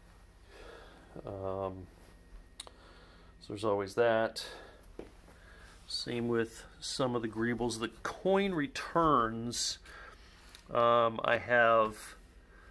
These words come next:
started to work on, but the octagon port pieces I haven't done anything with, and, uh, what are they? The,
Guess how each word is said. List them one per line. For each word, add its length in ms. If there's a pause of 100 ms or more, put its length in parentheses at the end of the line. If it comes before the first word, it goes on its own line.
(100)
started 580
to 100
work 340
on, 420 (1500)
but 360
the 460 (280)
octagon 500
port 280
pieces 400
I 80
haven't 260
done 300
anything 540
with, 520
and, 140
uh, 300 (260)
what 120
are 60
they? 180
The, 460